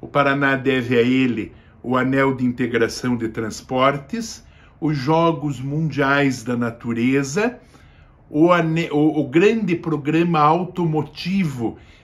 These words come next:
de transformação industrial da região de Curitiba e o Museu Oscar Niemeyer. Costumava dizer que quem tem ideias nasce todo dia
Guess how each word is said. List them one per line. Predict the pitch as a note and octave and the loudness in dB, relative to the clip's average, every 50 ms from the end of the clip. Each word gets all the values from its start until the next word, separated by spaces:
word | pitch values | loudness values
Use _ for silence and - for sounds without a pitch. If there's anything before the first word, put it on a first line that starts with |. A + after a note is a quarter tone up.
| _ - | _ -6
de | C3+ D#3 | -4 -4
transformação | C#3 - F#3+ F3+ F#3+ G3 F#3 - - - F3 E3+ E3 D#3 D3+ C#3+ C3 B2 - - - - D#3 D#3 D#3+ D#3 D#3 C#3+ B2 - - - - - - - - _ _ - | -4 -4 -4 -2 -2 -2 -2 -4 -6 -2 0 2 2 2 2 0 -2 -2 -6 -8 -2 0 2 2 4 2 0 -2 -4 -8 -16 -20 -20 -20 -20 -20 -20 _ _ -12
industrial | - C#3 C#3+ C3 C3 D3 C#3+ - - - - C3+ C3+ C3+ C3+ C#3+ D3 D3 C#3+ C3 | -6 -6 -4 -4 -4 -4 -6 -6 -6 -4 -2 0 4 4 6 6 6 6 4 2
da | B2 A#2 B2 A#2 | 0 -2 -2 -2
região | A2+ C3+ C3 B2 A2+ G#2+ B2+ C3 C3 C3 B2+ | 0 0 -2 -2 -2 -2 -2 0 0 0 -2
de | A#2+ A#2 | -2 -4
Curitiba | - - C3 B2 A#2 A2 - - - - D#3 E3 F3+ F3 F3+ A#3 A#3+ A#3 - - - _ - - - - - - _ - - - - - _ - - | -4 -4 -4 -4 -4 -4 -6 -10 -8 -4 -4 -2 -2 0 0 -2 -2 -2 -6 -14 -20 _ -20 -20 -20 -20 -20 -20 _ -20 -20 -20 -20 -20 _ -12 -8
e | F#3+ G3 G#3 A3 A#3 A#3 A#3 - - - | -4 -2 -2 0 0 -2 -2 -4 -10 -8
o | E3+ F3+ F#3 | -6 -4 -4
Museu | F#3+ G3 G3+ F#3 D#3+ D#3+ D#3+ D3+ D3+ D3+ D3+ D3 D3 - - | -2 -4 -4 -4 0 2 2 2 2 0 -2 -4 -6 -8 -6
Oscar | - E3 D3+ D#3 - - - D3 C3+ C3+ C3+ C3+ C3+ C3 - - | -6 -6 -4 -6 -10 -8 -4 -4 -2 -2 -2 -4 -4 -8 -12 -6
Niemeyer. | C3+ B2+ C3+ C3 A#2+ A2+ G#2 F#2+ F#2 F2+ E2 - - - - - - - - - - - - - - - - - - | -4 0 0 0 0 -2 -6 -8 -10 -12 -12 -14 -20 -20 -20 -20 -20 -20 -20 -20 -20 -20 -20 -20 -20 -20 -20 -14 -8
Costumava | E3+ E3+ - - G#3 F#3+ F3+ F#3 F#3 F#3+ F#3 F#3+ F3+ | -8 -8 -6 -6 -6 -2 0 2 2 2 0 -2 -4
dizer | D3+ C#3 D#3 D3 B2 C3 E3+ F3+ F#3+ G3 G3 G3 - | -4 -4 -4 -4 -2 0 0 2 2 0 -2 -4 -8
que | - E3 | -12 -14
quem | - - - F3 E3 E3 | -14 -6 -4 -2 -2 -2
tem | - - - F3 F3 F3 E3+ E3 | -4 -2 -2 0 0 2 0 0
ideias | D#3 B2+ B2 C#3+ D#3 D#3+ E3+ E3+ E3+ F3 E3+ E3+ E3 - - - - - - - - - - | -2 0 2 2 4 4 4 2 2 0 -2 -4 -6 -8 -14 -18 -20 -20 -20 -20 -20 -14 -8
nasce | D3 D3 D#3 D#3 D#3+ E3 D3+ D3+ - - E3 D3+ | -4 0 2 2 2 2 0 -4 -6 -6 -8 -8
todo | D#3 - - F3 F3 E3 F3 F#3 | -8 -2 -2 0 0 0 -2 -6
dia | D3+ B2+ B2+ C3+ C#3 B2 - - | -6 -6 -6 -4 -4 -4 -4 -6